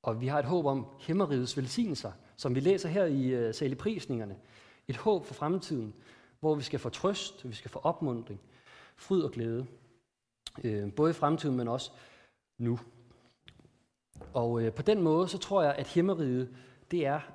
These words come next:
et allerede og et endnu ikke rige i vores eget liv også.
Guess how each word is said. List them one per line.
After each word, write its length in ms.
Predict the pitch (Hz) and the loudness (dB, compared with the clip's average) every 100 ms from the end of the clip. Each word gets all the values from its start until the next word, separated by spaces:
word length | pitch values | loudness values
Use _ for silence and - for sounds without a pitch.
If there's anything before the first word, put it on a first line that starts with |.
| - | -10
et 120 | 127 | -4
allerede 600 | 131 156 165 120 120 147 | 0 2 2 2 2 -2
og 280 | 143 123 113 | -2 -2 -2
et 160 | 110 - | -4 -6
endnu 200 | 143 143 | -2 -2
ikke 340 | 139 120 123 123 | 0 -2 -2 -4
rige 280 | 113 104 113 _ _ _ _ _ _ - _ _ _ _ _ | -6 -6 -10 _ _ _ _ _ _ -20 _ _ _ _ _
i 60 | 117 | -6
vores 180 | 117 | -6
eget 240 | 117 131 165 | 0 2 2
liv 160 | 135 | 0
også. 300 | 117 104 - | -4 -8 -14